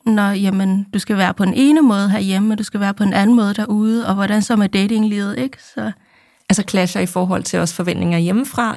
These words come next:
Speaker 2: eller?
Speaker 1: Ja, og værdisæt, sådan, hvad er vigtigt? Øh,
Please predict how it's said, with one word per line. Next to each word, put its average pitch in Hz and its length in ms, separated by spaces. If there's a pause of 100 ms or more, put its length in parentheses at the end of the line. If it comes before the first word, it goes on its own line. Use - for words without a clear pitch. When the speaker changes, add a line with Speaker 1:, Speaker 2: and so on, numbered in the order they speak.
Speaker 2:
eller? 175 440 (180)
Speaker 1:
Ja, 226 300
og 208 160
værdisæt, 214 680
sådan, 214 260
hvad 226 180
er 220 40
vigtigt? 240 680 (280)
Øh, 196 340